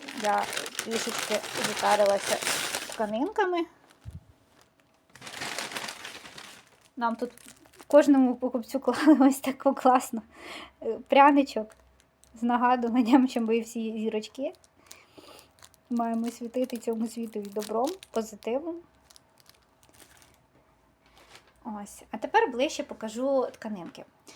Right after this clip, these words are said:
Е, перше, що я не змогла пройти повз Едінбург, це сто відсотковий льон, і знову ж таки, він зелений. От <laughs> він, він такого зале-, ну, кольору трави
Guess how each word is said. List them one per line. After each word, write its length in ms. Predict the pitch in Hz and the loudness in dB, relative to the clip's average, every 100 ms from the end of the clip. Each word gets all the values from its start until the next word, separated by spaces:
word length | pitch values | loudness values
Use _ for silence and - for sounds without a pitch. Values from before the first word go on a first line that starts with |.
| - _ | -20 _
Е, 300 | 254 226 220 | 0 2 2
перше, 360 | 220 330 349 339 | 4 2 2 -6
що 160 | - | 2
я 120 | 285 262 | 4 4
не 100 | 240 | 2
змогла 340 | 233 247 233 | 2 4 4
пройти 400 | 226 220 226 226 | 4 -2 0 -2
повз 840 | 220 233 226 202 - - - - 208 | -2 0 2 0 -4 -14 -14 -6 2
Едінбург, 920 | 202 190 214 202 226 262 349 494 - - _ _ _ _ _ _ _ _ _ _ _ _ _ _ _ _ _ _ _ _ _ _ _ _ _ _ _ _ _ | 4 4 4 2 2 -2 -2 -6 -12 -20 _ _ _ _ _ _ _ _ _ _ _ _ _ _ _ _ _ _ _ _ _ _ _ _ _ _ _ _ _
це 280 | - 269 254 | -2 2 2
сто 160 | - | -2
відсотковий 640 | 247 240 269 - 269 254 254 | -4 -2 -2 6 6 8 6
льон, 160 | 403 403 | 4 4
і 40 | |
знову 300 | 302 339 262 | 4 6 6
ж 120 | - | 2
таки, 200 | - - 240 - | -10 -16 -18 -2
він 340 | 240 494 480 | 0 2 2
зелений. 540 | 262 311 320 226 180 262 _ 196 | 4 8 8 6 0 -10 _ -4
От 260 | 247 269 | 2 2
<laughs> 0 | |
він, 380 | 294 302 339 415 | 4 4 6 6
він 340 | 330 370 415 320 - - - | 6 4 4 2 -2 -4 0
такого 840 | 302 311 311 294 269 262 254 233 | 4 6 8 8 4 4 2 2
зале-, 600 | 233 269 311 294 247 240 | 4 6 6 6 4 2
ну, 260 | 254 294 220 | 4 4 4
кольору 480 | 254 330 330 254 226 | 8 10 10 8 4
трави 720 | - 196 233 285 240 208 | -2 2 4 6 4 4